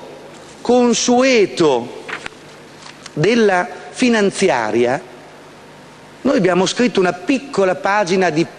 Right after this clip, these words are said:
piccoli uomini che fanno il proprio dovere tutti i giorni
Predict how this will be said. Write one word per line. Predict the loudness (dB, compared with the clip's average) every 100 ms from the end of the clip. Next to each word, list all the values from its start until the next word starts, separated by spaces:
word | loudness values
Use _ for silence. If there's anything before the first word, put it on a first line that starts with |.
| -2
piccoli | -2 -2 -2 2 4
uomini | 4 2 2 2 2 -2 -6 -18 -8
che | -4
fanno | 0 0 2
il | 2
proprio | 0 0 0 0 2
dovere | 2 2 2 2 0
tutti | 0 0 0 -2
i |
giorni | 2 2 2 2 0